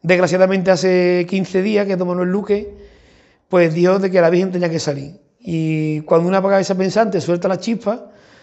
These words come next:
donde hay leña, pues surge todo y todo se, todo fue sobre la marcha. La, la hermandad no estaba en la parroquia que está actualmente, era el local de una casa de vecinos, por lo cual la puerta era muy pequeña.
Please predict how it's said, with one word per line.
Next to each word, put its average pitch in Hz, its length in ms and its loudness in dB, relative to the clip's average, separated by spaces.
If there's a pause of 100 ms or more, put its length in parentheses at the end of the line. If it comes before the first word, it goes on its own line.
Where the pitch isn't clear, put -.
(320)
donde 165 180 2
hay 185 80 6
leña, 202 380 2
pues 208 180 -2
surge 190 280 0
todo 202 300 0
y 202 60 0
todo 185 300 0
se, 180 680 0 (440)
todo 185 180 2
fue 190 160 0
sobre 185 180 2
la 180 80 4
marcha. 226 320 2 (140)
La, 160 120 2
la 165 220 2
hermandad 165 320 -2
no 202 60 -2
estaba 202 300 0
en 196 60 2
la 190 120 4
parroquia 180 260 0
que 185 60 -2
está 180 100 -4
actualmente, 190 720 -2 (500)
era 180 1040 2 (240)
el 185 160 0
local 185 280 0
de 208 60 -4
una 196 100 -2
casa 202 200 0
de 190 80 2
vecinos, 220 400 -2 (480)
por 175 100 4
lo 170 80 4
cual 170 160 2
la 185 120 4
puerta 190 320 2
era 214 100 0
muy 208 140 0
pequeña. 190 420 0